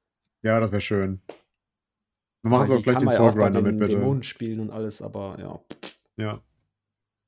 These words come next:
Speaker 2: Ist einfach, von den Werten her, äh, ist nix dabei, wo ich sagen würde, „Wow.“ Äh, Twin Last Cannon kannst du auch mit dem,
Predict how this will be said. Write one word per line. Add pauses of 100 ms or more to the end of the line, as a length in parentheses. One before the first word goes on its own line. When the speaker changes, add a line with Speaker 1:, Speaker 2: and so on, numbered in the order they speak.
(760)
Speaker 2:
Ist
einfach,
von
den
Werten
her, (200)
äh,
ist
nix
dabei,
wo
ich
sagen
würde,
„Wow.“ (1400)
Äh, (1300)
Twin
Last
Cannon
kannst
du
auch
mit
dem,